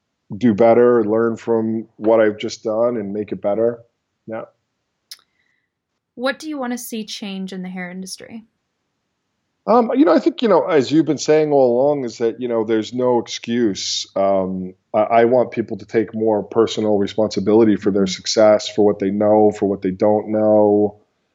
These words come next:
Speaker 1: Um, I think for people to realize, for hairdressers to realize that their career is in their own hands.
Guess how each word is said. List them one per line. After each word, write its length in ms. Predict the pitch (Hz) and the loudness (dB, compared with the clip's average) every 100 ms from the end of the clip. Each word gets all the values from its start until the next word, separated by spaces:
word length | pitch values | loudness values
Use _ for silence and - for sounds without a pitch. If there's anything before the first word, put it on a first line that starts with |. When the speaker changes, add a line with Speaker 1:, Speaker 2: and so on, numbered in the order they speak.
| _ - | _ -2
Speaker 1:
Um, 680 | 101 101 98 95 92 92 - _ _ _ _ _ _ _ _ _ | 2 4 4 2 -2 -6 -12 _ _ _ _ _ _ _ _ _
I 80 | 104 | -2
think 400 | 104 113 101 - _ | 2 0 0 -8 _
for 140 | 123 | -4
people 260 | 101 117 107 | 0 0 0
to 120 | - | 0
realize, 500 | 107 113 113 110 101 | 2 4 6 4 2
for 220 | - 107 98 | 0 -4 -2
hairdressers 500 | 107 104 104 - - | 0 0 -4 -6 -6
to 120 | 104 | 0
realize 400 | 104 110 107 95 | 2 4 2 0
that 320 | 104 98 98 _ _ _ _ | -2 -2 -6 _ _ _ _
their 160 | - 107 | 0 2
career 360 | - 110 113 117 | 2 4 4 4
is 120 | 117 | 2
in 80 | 117 | -2
their 180 | 113 | 0
own 100 | 120 | -2
hands. 600 | 110 139 156 - - - | -2 -2 -4 -8 -16 -18